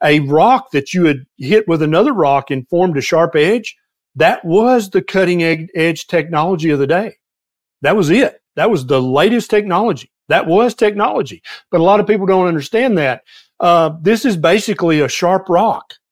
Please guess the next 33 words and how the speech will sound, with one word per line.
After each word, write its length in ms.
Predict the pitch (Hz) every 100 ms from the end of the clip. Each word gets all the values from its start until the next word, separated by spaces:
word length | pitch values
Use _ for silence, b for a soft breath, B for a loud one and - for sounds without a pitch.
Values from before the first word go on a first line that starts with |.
| _
That's 200 | 160 180
what 140 | 208 -
this 180 | 185
is. 420 | 202 214 127 - - _ _ _ _ _
It's 200 | 165 165 -
the 100 | 139
sharpest 520 | - 190 190 185 -
rock 300 | 175 175 170
we 120 | 175
can 120 | 156
come 200 | 139 170
up 160 | 180 190
with 180 | 143 -
today. 400 | 135 160 143 - _ _ _ _ b b -
And 180 | 160 160
so 220 | - 175
once 320 | 170 202 240
you 80 | 254
start 320 | - 214 202
to 180 | 175 156
understand 640 | 175 185 143 196 214 196
technology 500 | 208 233 185 226 226
is 120 | 170
not 180 | 165 160
something 300 | - 185 139
we 120 | 143
just 320 | 151 151 165 -
invented 420 | 127 135 220 165
in 80 | 120
modern 280 | 135 131
society. 480 | 113 110 190 - 156
We've 320 | 131 151 240
been 340 | - 180 151